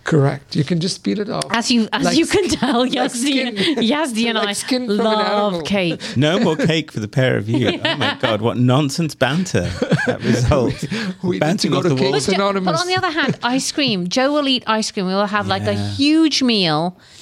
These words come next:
Speaker 2: and be stuffed that you can't even, like,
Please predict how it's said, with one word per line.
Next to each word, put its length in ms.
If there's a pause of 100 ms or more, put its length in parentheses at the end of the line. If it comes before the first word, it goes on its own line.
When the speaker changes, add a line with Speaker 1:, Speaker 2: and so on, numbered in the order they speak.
(180)
Speaker 2:
and 200
be 120
stuffed 840
that 80
you 140
can't 280
even, 400
like, 240